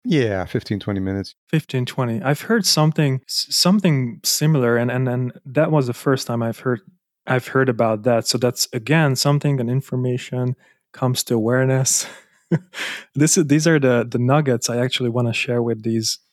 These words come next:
Speaker 2: uh, these podcasters who tune in, because you might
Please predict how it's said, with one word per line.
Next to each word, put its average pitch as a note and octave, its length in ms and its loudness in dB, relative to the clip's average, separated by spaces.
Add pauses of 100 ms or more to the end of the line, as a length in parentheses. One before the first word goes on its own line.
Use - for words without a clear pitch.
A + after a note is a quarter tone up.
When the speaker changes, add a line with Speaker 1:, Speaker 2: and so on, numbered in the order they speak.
Speaker 2:
uh, A#2+ 180 -2
these A2+ 240 0
podcasters A#2 960 0
who B2 120 -14
tune B2+ 280 0
in, A#2 360 0 (420)
because C3+ 560 0 (140)
you E3+ 260 2
might D3+ 480 2